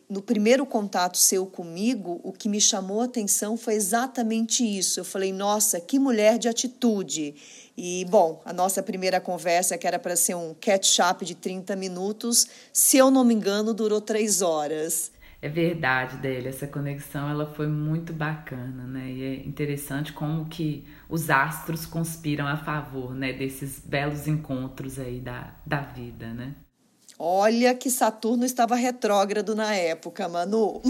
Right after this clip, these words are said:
Speaker 1: Mas voltando pra conversa, ah, conta pra todo mundo que tá nos ouvindo como é que é a sua conexão hoje com o universo One Lady. Qual que é a sua grande contribuição?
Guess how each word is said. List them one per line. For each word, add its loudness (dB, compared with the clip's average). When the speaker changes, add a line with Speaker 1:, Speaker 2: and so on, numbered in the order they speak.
Speaker 1:
Mas 8
voltando 8
pra 4
conversa, 2
ah, 6
conta 8
pra -4
todo -2
mundo -2
que -14
tá 0
nos -6
ouvindo -4
como 0
é 0
que -8
é -2
a -2
sua 0
conexão 0
hoje 2
com -12
o -8
universo -4
One -6
Lady. -6
Qual -2
que -2
é -
a 0
sua 0
grande 2
contribuição? -6